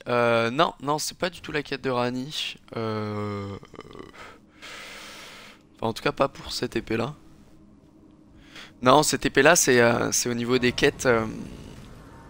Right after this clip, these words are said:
enfin, au niveau des quêtes. Elle est trouvable sur la, sur la pér-, sur la péninsule larmoyante.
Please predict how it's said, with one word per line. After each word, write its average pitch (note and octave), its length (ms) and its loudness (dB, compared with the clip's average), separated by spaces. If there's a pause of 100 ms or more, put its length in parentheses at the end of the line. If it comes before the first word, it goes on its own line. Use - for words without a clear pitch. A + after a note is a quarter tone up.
(160)
enfin, C3+ 200 4
au B2 80 4
niveau B2 200 -2
des B2 140 2
quêtes. - 320 -4 (1120)
Elle A#2+ 140 8
est C3 60 8
trouvable C3+ 560 4
sur B2+ 240 2
la, A#2+ 260 6
sur A#2+ 200 0
la A#2+ 100 2
pér-, A#2+ 500 -2
sur - 140 -8
la A#2 80 -4
péninsule A#2+ 380 -8
larmoyante. A#2 560 -4